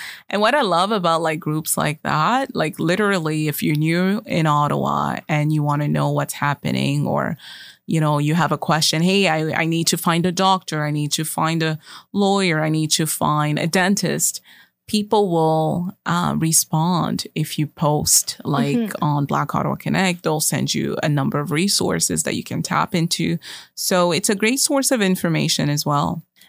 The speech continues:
Speaker 2: Amazing. So now, as I can see, <laughs> you're a very, very, very busy person.
Speaker 1: <laughs>
Speaker 2: Um, you have a lot on your plate, very successful.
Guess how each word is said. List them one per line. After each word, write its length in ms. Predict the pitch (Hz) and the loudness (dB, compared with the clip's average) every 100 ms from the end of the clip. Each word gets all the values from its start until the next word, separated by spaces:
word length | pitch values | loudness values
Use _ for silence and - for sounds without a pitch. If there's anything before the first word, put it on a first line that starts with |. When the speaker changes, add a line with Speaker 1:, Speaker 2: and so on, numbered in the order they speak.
| - | -2
Speaker 2:
Amazing. 580 | 220 269 311 175 - - _ - - | 0 2 0 -4 -6 -20 _ -20 -20
So 200 | - - | -8 -2
now, 560 | 262 294 403 208 214 247 | 0 2 4 4 2 0
as 160 | - 180 | -2 2
I 100 | 185 | 2
can 160 | 220 165 | 2 -2
see, 340 | - 101 190 - | -2 -2 -2 -2
<laughs> 200 | - 269 | 0 0
you're 240 | - 233 226 | 2 2 2
a 40 | |
very, 300 | 220 214 269 | 2 2 2
very, 340 | 247 214 214 208 | 2 2 2 2
very 400 | 185 175 175 170 | 2 2 2 2
busy 340 | 170 175 156 | 0 0 0
person. 600 | 185 170 170 165 156 269 262 | 0 0 0 0 2 2 2
Speaker 1:
<laughs> 60 | 196 185 - - | -2 -4 -10 -4
Speaker 2:
Um, 500 | - 175 170 170 170 - | 0 2 2 2 0 0
you 100 | 190 | 0
have 120 | 180 | 2
a 40 | |
lot 180 | 170 151 | 2 2
on 120 | 170 | 2
your 140 | 202 247 | 2 0
plate, 720 | - 185 156 185 277 - - | 0 0 2 0 0 -2 -2
very 260 | 190 170 175 | 0 2 2
successful. 800 | - 208 175 175 - 143 185 | -2 -2 -2 -2 0 2 2